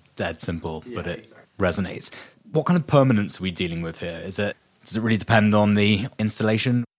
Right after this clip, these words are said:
Speaker 2: We've been brought in for mural restoration projects and mural projects that were painted in the eighties. With modern technology and modern materials, you're talking about,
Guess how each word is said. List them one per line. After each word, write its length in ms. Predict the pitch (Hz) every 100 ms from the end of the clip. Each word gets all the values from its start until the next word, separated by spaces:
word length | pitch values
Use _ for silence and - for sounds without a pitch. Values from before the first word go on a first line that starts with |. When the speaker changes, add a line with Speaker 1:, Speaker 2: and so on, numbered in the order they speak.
| -
Speaker 2:
We've 360 | 123 127 120 -
been 320 | 120 117 113
brought 340 | 113 135 127
in 200 | 120 110
for 200 | 101 110
mural 340 | 107 110 107 104
restoration 600 | 107 - 117 120 - 120
projects 580 | - 117 117 110 - -
and 100 | 104
mural 240 | 107 110
projects 500 | 104 107 104 104 -
that 160 | - -
were 60 |
painted 300 | 107 117 135
in 60 | 165
the 80 | 208
eighties. 420 | 202 - 113 - - - - - - -
With 380 | 131 131 120
modern 260 | 123 139 131
technology 600 | 127 - 123 117 110 110
and 120 | 107
modern 280 | 110 110 107
materials, 760 | 101 - 110 104 104 101 104 101
you're 160 | 110
talking 480 | 107 139 131 - 110
about, 500 | 101 104 101 101 -